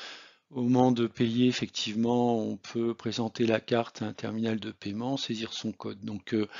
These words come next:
typiquement, euh, la gestion des terminaux de paiement, euh, c'est dans, dans, dans la plupart des cas, on va retrouver des terminaux qui sont, euh, fournis par Worldline.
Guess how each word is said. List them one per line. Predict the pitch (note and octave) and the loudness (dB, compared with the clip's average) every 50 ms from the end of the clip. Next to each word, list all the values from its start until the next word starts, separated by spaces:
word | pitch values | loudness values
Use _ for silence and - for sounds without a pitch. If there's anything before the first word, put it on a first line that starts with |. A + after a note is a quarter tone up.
| - - - - _ | -14 -14 -16 -18 _
typiquement, | _ - - B2+ - C#3 - - - C#3 C#3 C3+ C3+ C3+ C#3 - | _ -4 -2 0 0 -2 0 4 6 8 10 10 8 6 4 2
euh, | B2 B2 | 0 2
la | B2+ B2 B2 | 4 4 4
gestion | B2 C3 B2 - - - C#3+ C3 C3 | 4 2 0 0 -2 -2 0 0 0
des | A#2+ A2+ | 0 -2
terminaux | - - A#2+ A#2 A#2+ A#2+ A#2+ A2+ A2+ | -2 -2 0 2 2 2 2 0 -2
de | - | -4
paiement, | _ - A#2 A2 A2 A#2 B2+ D3 D3+ - - - - - - - - _ _ - | _ 0 2 2 4 2 2 0 -2 -4 -12 -14 -14 -14 -16 -18 -20 _ _ -4
euh, | A#2+ A#2+ A#2 B2 A#2+ | -2 0 0 0 0
c'est | - - - - - - - - - B2+ B2+ A#2+ A#2 A2+ G#2 - | -2 -4 -4 -4 -4 -4 -6 -8 -8 -8 -6 -6 -8 -8 -8 -6
dans, | B2 A#2+ A#2 A2+ A2+ A2+ A2 A2 A2 A2 G#2+ | -4 -4 -4 -4 -4 -6 -6 -6 -8 -8 -8
dans, | A2 A2 A2+ A2 A2 G#2+ | -6 -6 -6 -6 -6 -8
dans | G#2 G#2+ A2 G#2+ G#2 G#2 G#2+ G#2 G#2 G#2 G#2 | -8 -8 -8 -8 -8 -8 -8 -10 -10 -10 -8
la | G#2+ G#2+ G#2+ | -8 -8 -8
plupart | - - - - - A#2+ A2+ A#2 | -10 -12 -4 6 8 8 8 8
des | A#2 A#2 A2 | 6 4 2
cas, | - - C#3+ C3 C#3 C#3 | 4 6 8 8 8 8
on | C3+ C3+ | 6 4
va | A#2+ A2 G#2 | 0 -2 -2
retrouver | G#2+ A2 G2+ - - - B2 G#2+ A2+ A#2 B2 A#2+ | -4 -4 -8 -10 -8 -8 -6 -2 0 0 0 0
des | A2 G#2+ G#2+ | -2 -6 -6
terminaux | - - A#2+ G2+ G2+ A2 A2 G#2+ A2 A2+ B2 | -6 -6 -8 -6 -4 -6 -6 -4 -6 -6 -6
qui | - - - | -8 -8 -10
sont, | - - A#2 A2+ A#2+ A#2+ B2 - - E3+ | -8 -6 -6 -4 -4 -4 -6 -6 -10 -10
euh, | A#2 G#2 G#2+ G#2 | -10 -10 -10 -10
fournis | - - - G#2+ G#2+ A#2 B2 B2+ | -10 -10 -8 -4 -2 -2 -2 -2
par | - A#2+ A2 G#2+ G#2 | -2 -4 -4 -4 -4
Worldline. | G#2 G#2+ G#2 G#2 A2 G#2+ F#2+ G2 G2 - | -6 -6 -6 -4 -4 -4 -4 -6 -10 -14